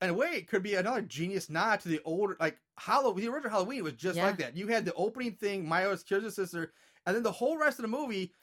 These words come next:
Speaker 1: up to, like, the last twenty minutes, it's
Speaker 2: Yep.
Speaker 1: just story building and character development, and then it gets to the scary killing stuff at the end.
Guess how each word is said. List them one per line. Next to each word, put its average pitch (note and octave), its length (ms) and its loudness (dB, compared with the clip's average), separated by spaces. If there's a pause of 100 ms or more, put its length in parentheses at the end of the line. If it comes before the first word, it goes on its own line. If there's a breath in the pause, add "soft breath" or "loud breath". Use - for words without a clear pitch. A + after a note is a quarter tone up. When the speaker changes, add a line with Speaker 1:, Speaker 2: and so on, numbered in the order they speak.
(160)
Speaker 1:
up A3 120 4
to, A3 40 0
like, G3 120 2
the F#3 60 -2
last G3 340 4
twenty A#3 360 2
minutes, C4 320 2
it's F3 100 0
Speaker 2:
Yep. F#3+ 140 4
Speaker 1:
just - 240 0
story A3+ 460 2
building A3 340 0
and F3+ 100 -6
character A3 300 -2
development, D#3 420 0 (280 soft breath)
and D#3+ 160 -4
then G#3 180 6
it G#3+ 100 -4
gets G3 180 -2
to - 60 -6
the D#3+ 40 -2
scary F#3+ 340 0
killing F#3 220 -2
stuff F3 160 -4
at C#3+ 80 -4
the D#3+ 100 -4
end. C3 220 -4